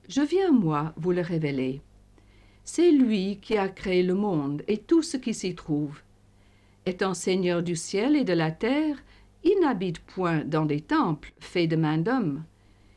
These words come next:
Et il ne saurait être servi par des hommes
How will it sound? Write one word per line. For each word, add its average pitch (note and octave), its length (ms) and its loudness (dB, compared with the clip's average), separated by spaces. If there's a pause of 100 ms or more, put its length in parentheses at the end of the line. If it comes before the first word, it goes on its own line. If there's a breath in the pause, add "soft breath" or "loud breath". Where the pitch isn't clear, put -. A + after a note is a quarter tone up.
(360 soft breath)
Et G3 220 2
il G3+ 60 2
ne F#3 100 0
saurait E3 540 0
être D3+ 240 -4
servi A3+ 540 0
par E3+ 240 -2
des E3+ 240 0
hommes E3 320 0